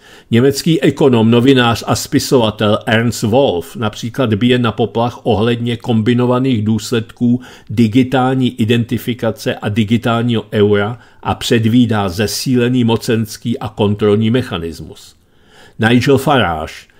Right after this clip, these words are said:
bývalý vůdce strany pro Brexit, varuje před systémem podobným čínskému systému sociálnímu kreditu,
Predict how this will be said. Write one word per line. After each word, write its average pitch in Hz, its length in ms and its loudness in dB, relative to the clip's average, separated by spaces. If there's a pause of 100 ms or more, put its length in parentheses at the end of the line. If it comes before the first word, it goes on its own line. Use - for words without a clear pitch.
(160)
bývalý 113 440 4
vůdce 127 380 2
strany 120 420 0
pro 113 220 2
Brexit, 104 680 -4
varuje 113 420 0
před 113 220 -4
systémem 127 720 -2
podobným 117 560 -2
čínskému 117 640 -2
systému 110 540 -4
sociálnímu 110 640 -2
kreditu, 101 640 -4